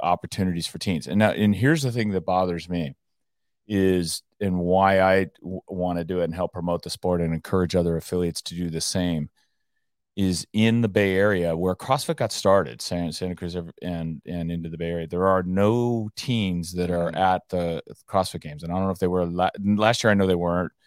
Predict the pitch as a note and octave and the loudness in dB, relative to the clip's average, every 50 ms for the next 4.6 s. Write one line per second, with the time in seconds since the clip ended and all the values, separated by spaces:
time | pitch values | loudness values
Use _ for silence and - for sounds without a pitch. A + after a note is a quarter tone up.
0 | _ _ F2 F2 D#2+ E2 E2 E2 E2 D#2+ E2+ _ _ F2 E2+ - - D#2+ D#2+ E2 | _ _ -18 -16 -14 -14 -14 -14 -14 -14 -16 _ _ -18 -16 -14 -12 -10 -10 -6
1 | E2 G2+ F#2+ G2 G2+ G2 - - G#2 F#2+ F#2 F2 E2+ E2 _ - F#2+ F#2+ F#2+ G2 | -2 0 2 4 4 4 4 4 4 4 4 2 0 -2 _ -4 -2 4 6 6
2 | F#2 E2+ E2+ G2 G2 A2 A#2 A2+ - - C3+ C3 A#2 - A2 G#2+ G#2+ A2 G#2+ G2 | 6 6 2 0 2 2 2 2 0 0 0 0 -2 0 -2 2 2 2 2 2
3 | F#2+ E2+ - G#2 F#2 F2 E2+ - G#2+ G#2 G2+ G2 F2+ F2+ F2 E2 F2 E2 - - | 0 -2 0 0 0 0 -2 -2 0 0 0 0 -2 -2 -4 -4 -6 -8 -10 -10
4 | - - A#2 A2 G#2 F#2 E2+ D2 C#2+ C#2 C#2+ | -2 0 2 2 2 0 -2 -4 -4 -8 -10